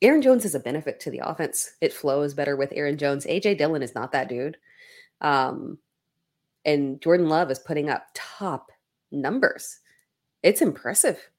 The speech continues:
The weapons are strong. He's able to spread the ball around and trust multiple receivers. He doesn't even have Christian Watson in there yet. This could continue all season long. And while I don't know if he'll continue to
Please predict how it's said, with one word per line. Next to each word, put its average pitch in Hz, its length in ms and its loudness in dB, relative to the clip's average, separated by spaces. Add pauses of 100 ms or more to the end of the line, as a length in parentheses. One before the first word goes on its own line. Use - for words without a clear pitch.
(720)
The 151 40 0
weapons 240 460 2
are 262 60 2
strong. 254 520 2
He's 170 180 0
able 165 180 0
to 165 80 -2
spread 151 260 -2
the - 60 -12
ball 175 260 2
around 247 300 0
and - 80 -2
trust - 300 -4
multiple 143 260 -6
receivers. 214 540 0
He 160 80 -2
doesn't 170 200 0
even 165 140 0
have 147 240 -4
Christian 170 300 -6
Watson 208 400 -4
in 233 80 -2
there 233 120 -2
yet. 240 360 -6 (1120)
This - 160 6
could 381 220 2
continue 294 480 6
all 208 420 0
season 165 380 0
long. 214 260 -2 (680)
And 190 80 2
while 240 120 8
I 247 60 8
don't 269 220 0
know 254 160 4
if 247 80 0
he'll 226 440 0 (140)
continue 202 600 0
to 165 400 -2